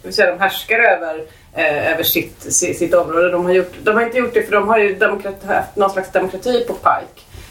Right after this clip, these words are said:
Eller, alltså, får säga, på The Iron Islands, <laughs> eh, som, som, där man har ku-, kings mot så väljer sina kungar. Så att det har inte varit samma ett som har styrt som i, som i Norden.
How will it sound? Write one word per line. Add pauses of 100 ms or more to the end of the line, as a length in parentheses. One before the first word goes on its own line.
(120)
Eller,
alltså,
får
säga,
på
The
Iron
Islands,
<laughs>
eh,
som,
som,
där
man
har
ku-,
kings
mot
så
väljer
sina
kungar. (160)
Så
att
det
har
inte
varit
samma
ett
som
har
styrt
som
i,
som
i
Norden.